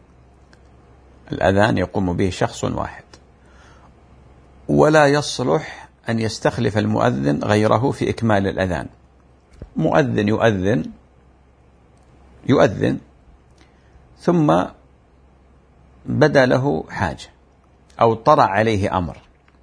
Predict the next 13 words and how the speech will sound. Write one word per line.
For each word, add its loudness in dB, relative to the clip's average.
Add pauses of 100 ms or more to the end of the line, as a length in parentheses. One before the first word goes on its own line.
(340)
بح -2
صوته -2
مثلًا، -10 (1080)
أو 4
شرق، 0 (1080)
شرق، -2
تعرفون 0
شرق، -6
ها؟ -4 (720)
غص -2
مثلًا -2
ب-، -6
بلعابه، 0